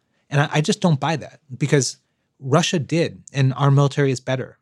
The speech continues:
and more precise. And yes, there are all the caveats of Russia is ruthless, bombs from the air,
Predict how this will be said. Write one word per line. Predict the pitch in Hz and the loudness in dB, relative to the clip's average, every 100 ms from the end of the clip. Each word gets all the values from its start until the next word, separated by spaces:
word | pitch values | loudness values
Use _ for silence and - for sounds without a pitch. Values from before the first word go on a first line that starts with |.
| _ | _
and | 123 120 | -6 -2
more | 117 123 | -2 -2
precise. | 131 - 139 107 - _ _ | -2 -4 -2 -4 -10 _ _
And | - 156 - | -2 -2 -2
yes, | 151 160 113 - | -2 -2 -2 -8
there | - 139 | 0 2
are | |
all | 147 170 | 2 0
the | |
caveats | - 147 135 123 113 127 | -2 -4 -2 -4 -6 -10
of | 104 | -6
Russia | 120 117 131 120 | -6 -4 -4 -4
is | 117 113 | -6 -4
ruthless, | 127 120 123 113 - | -4 -4 -10 -12 -12
bombs | - 113 120 | -8 -6 -6
from | 131 | -4
the | 113 113 | -4 -4
air, | 117 | -4